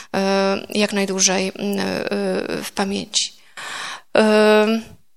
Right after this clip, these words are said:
ale jest tu też pewna, e, pułapka, którą często, na którą często studenci się natykają, przygotowując do sesji, bo wiadomo, że jak się uczymy do jakiegokolwiek egzaminu, sprawdzianu,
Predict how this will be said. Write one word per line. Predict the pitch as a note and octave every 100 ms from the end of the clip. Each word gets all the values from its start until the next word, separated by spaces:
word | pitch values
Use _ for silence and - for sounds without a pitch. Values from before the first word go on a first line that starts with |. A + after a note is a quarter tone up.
| _ _ _
ale | - G4+ G4
jest | E4+ F4
tu | D#4+
też | D4
pewna, | - B3+ B3 A#3 A#3 A3 G#3+
e, | G#3+
pułapka, | - G#3 F#3 - G#3 A#3+ D4+
którą | - A#3+ A#3 A#3
często, | - B3+ C#4 - B3+ B3 B3 - -
na | -
którą | A#3+ C4 B3+
często | C#4+ C#4+ C#4+
studenci | C4+ A#3+ A#3 A3 A3+
się | G#3 - G#3 G#3 -
natykają, | G#3+ - - A#3 A3+ G#3+
przygotowując | - G#3+ G#3+ G#3 A3 G3 G3 G3
do | G3 F#3+ -
sesji, | - G3 - - C4+ - - - -
bo |
wiadomo, | A#3 A#3+ A4+
że | D#4
jak | C4+
się | B3+
uczymy | A#3 - C#4+ C4+
do |
jakiegokolwiek | A3+ A3 G#3+ C4+ B3
egzaminu, | A3+ G#3+ G#3+ A#3+ A#3
sprawdzianu, | - - G3+ G3+ F#3 F#3+ A3+